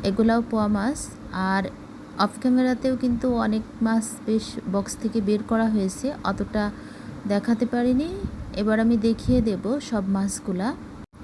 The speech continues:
এবার এই প্যাকেটগুলা সব আমি খুলে মাছগুলা আপনাদেরকে দেখাবো যে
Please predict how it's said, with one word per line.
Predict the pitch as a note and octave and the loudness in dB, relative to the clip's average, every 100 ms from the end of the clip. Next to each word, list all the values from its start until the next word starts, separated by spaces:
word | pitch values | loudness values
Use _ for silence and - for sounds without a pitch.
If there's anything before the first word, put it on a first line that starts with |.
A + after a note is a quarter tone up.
| - G#3+ - - - | -8 -8 -8 -10 -4
এবার | - G#3 G3 C#4 | 0 4 4 4
এই | F4+ - A3+ A#3 | 0 0 0 0
প্যাকেটগুলা | A3 B3 A3+ C4 C4 C#4 | 0 0 -2 2 2 2
সব | - B3+ A#3+ | 0 -2 2
আমি | B3+ B3+ | 2 2
খুলে | - C4 A#3 G#3 F4 | -2 0 2 2 0
মাছগুলা | B3+ A#3 A#3 - A#3+ | 2 2 0 0 0
আপনাদেরকে | A#3+ A#3+ A#3+ B3 A#3+ B3+ | 2 2 2 0 0 2
দেখাবো | G#3+ G3 A3 F#3+ F#3+ D4 - - - - - - - F#3+ G3 - | 2 0 0 0 0 -2 -4 -12 -12 -12 -16 -16 -10 -2 -2 2
যে | G#3+ | 0